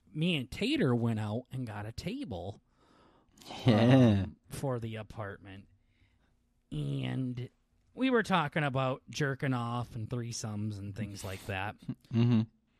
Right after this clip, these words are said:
Speaker 1: And
Speaker 2: As boys
Speaker 1: um,
Speaker 2: do. <laughs>
Speaker 1: as boys do.
Speaker 2: <laughs>
Speaker 1: And he was listening to B and B.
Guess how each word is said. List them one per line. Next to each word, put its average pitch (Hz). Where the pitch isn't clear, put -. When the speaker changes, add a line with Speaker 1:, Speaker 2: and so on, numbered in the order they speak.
Speaker 1:
And 139
Speaker 2:
As 131
boys 147
Speaker 1:
um, 127
Speaker 2:
do. 147
<laughs> -
Speaker 1:
as 147
boys 120
do. 120
Speaker 2:
<laughs> -
Speaker 1:
And 156
he 240
was 254
listening 156
to 120
B 120
and 107
B. 127